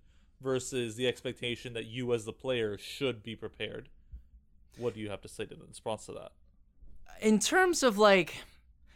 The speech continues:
Speaker 2: like, yes, you're right. Rising to the challenge is very important. I'm not saying that games need to have the same exact puzzles and patterns to, like,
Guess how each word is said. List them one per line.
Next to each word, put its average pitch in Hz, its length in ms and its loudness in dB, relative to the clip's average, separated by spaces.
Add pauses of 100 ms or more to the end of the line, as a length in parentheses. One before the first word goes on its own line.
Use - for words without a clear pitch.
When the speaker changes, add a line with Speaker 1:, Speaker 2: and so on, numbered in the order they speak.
(300)
Speaker 2:
like, 277 180 8
yes, 254 480 4
you're 240 220 6
right. 131 260 0
Rising 285 420 6
to 294 120 2
the 247 100 0
challenge 220 600 4
is 160 180 4
very 170 260 8
important. 202 580 4
I'm 175 100 6
not 190 200 8
saying 202 300 4
that 160 140 2
games 160 300 0
need 156 160 2
to 147 60 2
have 156 220 4
the 143 60 0
same 156 340 2
exact 147 420 0
puzzles 156 540 2
and 131 140 -2
patterns 147 520 2
to, 156 100 2
like, 143 280 2